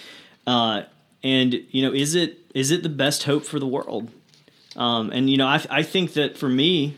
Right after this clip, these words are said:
I, I would say a resounding yes. And I think that this book really lays out a pretty compelling reason why Christianity is intellectually as well as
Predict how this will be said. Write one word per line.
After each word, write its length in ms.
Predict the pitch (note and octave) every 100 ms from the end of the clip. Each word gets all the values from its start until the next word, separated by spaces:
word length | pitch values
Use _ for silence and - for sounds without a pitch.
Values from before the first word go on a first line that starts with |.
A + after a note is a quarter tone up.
| - -
I, 180 | - C3
I 140 | C3
would 140 | D#3 D3
say 120 | C#3+
a 60 | B2+
resounding 520 | B2 A#2+ B2 A#2+ A2
yes. 640 | A2 B2+ A2+ A2 - - - - -
And 100 | A#2+
I 100 | C3
think 220 | C3 D#3+ D3
that 80 |
this 160 | C3 B2
book 300 | A#2+ C#3+ D#3+
really 440 | B2+ C3+ C#3 C3+ B2
lays 280 | B2 C3 C3
out 140 | B2+
a 60 | -
pretty 340 | - C3+ C3+
compelling 540 | C3 B2+ B2+ B2 B2
reason 340 | A2+ B2 C3 A#2
why 140 | A2+
Christianity 880 | A#2 C#3 - A#2+ A2 C3 A#2 G#2 - - - - - - - _ _ - - _ _ - -
is 220 | D3 C3
intellectually 600 | D#3 D3+ B2+ E3+ F3 C#3+
as 120 | B2
well 240 | B2 C#3+ E3
as 460 | A#2 A2 G#2+ -